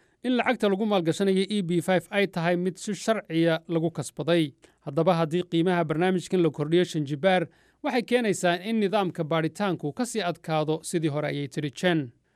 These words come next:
Sherin Chen ayaa xustay in barnaamijkan uu si gaara u saamayn doono dadka Shiinaha ee doonaya inay u soo guuraan Maraykanka, maadaama dowladda Shiinuhu ay adkaysay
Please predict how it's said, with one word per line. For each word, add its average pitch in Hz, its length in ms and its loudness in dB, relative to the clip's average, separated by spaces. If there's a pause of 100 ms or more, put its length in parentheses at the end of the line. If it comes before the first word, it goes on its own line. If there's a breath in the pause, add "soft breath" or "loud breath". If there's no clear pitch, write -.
(140)
Sherin 160 500 0
Chen 185 280 -2
ayaa 160 240 2
xustay 185 320 -4
in 185 80 -2
barnaamijkan 165 560 -2
uu 151 80 0
si - 140 -4
gaara 190 400 2
u 240 80 -2
saamayn 180 420 2
doono 170 220 2
dadka 160 260 -4
Shiinaha 160 480 -2
ee 156 120 0
doonaya 175 540 4 (400 soft breath)
inay 277 180 2
u 247 80 2
soo 214 200 4
guuraan 170 360 2
Maraykanka, 175 600 0
maadaama 170 480 0
dowladda 160 420 2
Shiinuhu 165 480 0
ay 180 160 2
adkaysay 156 640 0